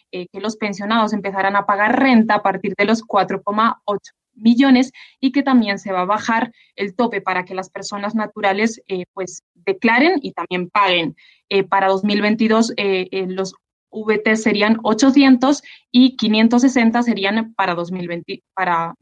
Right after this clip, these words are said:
dos mil veintitrés. Respecto al iva y la reforma tributaria, pues, se pasaría, por ejemplo, algunos productos como el huevo o la leche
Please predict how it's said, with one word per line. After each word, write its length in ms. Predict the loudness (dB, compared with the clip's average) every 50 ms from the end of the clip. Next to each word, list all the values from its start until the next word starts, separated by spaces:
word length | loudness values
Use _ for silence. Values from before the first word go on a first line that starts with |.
| -20 -20 -14 -8
dos 140 | -6 -4 -2
mil 140 | -2 -2 -2
veintitrés. 560 | -2 -4 -4 -6 -8 -8 -10 -12 -14 -18 -20 _ _ _ _ _ _ _ _ _
Respecto 580 | -4 -2 -2 0 0 -2 -4 -4 -4 -2 -2 0
al 100 | 2 4
iva 260 | 4 4 4 4 4
y 40 | 4
la 100 | 4 2
reforma 380 | 2 -2 -2 -4 -4 -2 -2 -2
tributaria, 760 | -2 0 0 0 0 0 0 2 2 2 2 2 0 -2 _ _
pues, 180 | -14 -14 -14 -12
se 180 | -10 -10 -8
pasaría, 600 | -4 -4 -4 -2 -2 -2 0 2 2 2 2 0
por 160 | -2 -4 -8
ejemplo, 300 | -8 -6 -8 -6 -4 -2
algunos 340 | -2 -2 -4 -6 -8 -8 -10
productos 540 | _ -6 -4 -2 -2 -4 -6 -10 -16 -16 -16 _
como 340 | -14 -12 -12 -10 -12 -12 -12 -10
el 140 | -10 -10 -6
huevo 400 | -2 0 2 2 4 4 2 2 2
o 80 | -2
la 120 | -2 -2 0
leche 440 | 2 0 0 0 0 -2 -2 -2